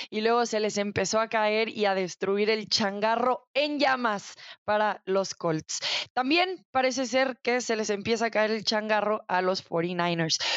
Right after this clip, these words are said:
porque en el partido ante los Miami Dolphins perdieron a Jimmy Garoppolo por lo que podría ser el resto de la temporada. Primero se habló de que estaba ya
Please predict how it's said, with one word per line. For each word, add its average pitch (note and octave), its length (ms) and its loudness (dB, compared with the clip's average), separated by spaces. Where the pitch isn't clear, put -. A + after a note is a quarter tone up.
porque B3+ 300 0
en C4 60 2
el A#3 120 0
partido C4 460 2
ante C4+ 340 0
los B3 160 0
Miami A#3+ 400 0
Dolphins B3 540 0
perdieron A#3 520 2
a G#3+ 120 0
Jimmy A3 260 0
Garoppolo A3 680 2
por C4+ 220 2
lo D#4+ 140 2
que C#4+ 140 0
podría B3 480 2
ser A3 320 0
el G3 180 0
resto G#3+ 400 0
de G#3 120 2
la G3+ 120 0
temporada. G#3+ 560 0
Primero C4+ 320 2
se C4+ 160 2
habló C4 400 4
de B3 200 2
que D#4 320 2
estaba A#3 380 0
ya A3 260 0